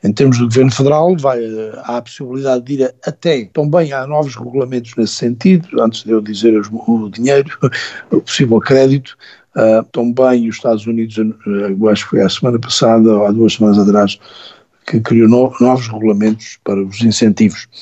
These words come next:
Ah, portanto, tem muito a ver com, com o número de, de, de semi-, eh, a ver não só com a bateria em si, mas com outras partes do, do automóvel, se forem fabricadas ou monta-, fabricadas ou montadas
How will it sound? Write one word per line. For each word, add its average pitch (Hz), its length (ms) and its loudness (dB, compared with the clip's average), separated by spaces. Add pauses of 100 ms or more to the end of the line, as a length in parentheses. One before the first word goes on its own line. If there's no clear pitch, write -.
(420)
Ah, - 240 -6
portanto, - 300 -2
tem 240 100 4
muito 127 180 4
a 117 60 4
ver 120 220 2
com, 113 360 2 (220)
com 104 460 0 (480)
o 147 40 2
número 131 280 4
de, 107 500 0 (180)
de, 101 520 -6
de - 80 -12
semi-, 123 280 4 (260)
eh, - 380 0
a - 40 2
ver 131 240 2
não 127 160 2
só 139 160 -2
com 123 180 2
a 120 60 4
bateria 120 580 2
em 117 80 2
si, 131 260 -2 (440)
mas 120 160 -4
com - 140 -4
outras 127 300 0
partes 117 380 -2
do, 104 180 -2
do 110 200 0
automóvel, 110 520 0
se 117 120 -12
forem 107 240 -6
fabricadas 101 800 -2
ou 107 80 2
monta-, 98 280 -2 (280)
fabricadas 127 760 0
ou 127 160 0
montadas 120 720 0